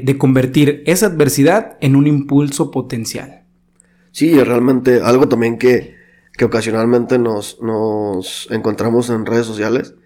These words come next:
Speaker 2: eh, de que amigos no solamente están en las pedas, sino en los, en los pedos.
Speaker 1: En los pedos.
Speaker 2: Son así medio fuertes, son, pero en realidad sí son las cosas, ¿no? Y en las adversidades te das cuenta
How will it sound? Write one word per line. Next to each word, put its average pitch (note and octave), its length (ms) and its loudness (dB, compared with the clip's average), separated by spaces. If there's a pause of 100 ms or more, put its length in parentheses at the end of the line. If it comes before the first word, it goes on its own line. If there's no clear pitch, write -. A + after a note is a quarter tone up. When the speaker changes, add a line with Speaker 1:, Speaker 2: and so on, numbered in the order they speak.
(480)
Speaker 2:
eh, F#2 580 -6
de D#2 760 -6
que G#2 80 -4
amigos A#2+ 400 0
no A#2 120 -2
solamente A#2 420 -2
están A2 220 -6
en A#2 80 -6
las G#2 160 -10
pedas, A2+ 380 -6
sino F#2 380 -8
en C#2+ 140 -18
los, - 480 -20
en G2 160 -6
los F#2 140 -4
pedos. G2+ 300 -2
Speaker 1:
En - 40 0
los C3 160 -4
pedos. - 640 -14
Speaker 2:
Son A2+ 220 -2
así A#2 200 0
medio A#2 300 2
fuertes, G2 380 -6
son, A#3 200 2
pero C3 300 2
en A2+ 140 -6
realidad A2+ 300 -2
sí A#2+ 60 -8
son B2+ 140 -2
las B2+ 140 0
cosas, C#3 240 2
¿no? A#2+ 120 0
Y B2 40 2
en B2+ 80 2
las A#2+ 160 0
adversidades B2 560 2
te B2+ 80 0
das A#2+ 160 0
cuenta C3+ 480 0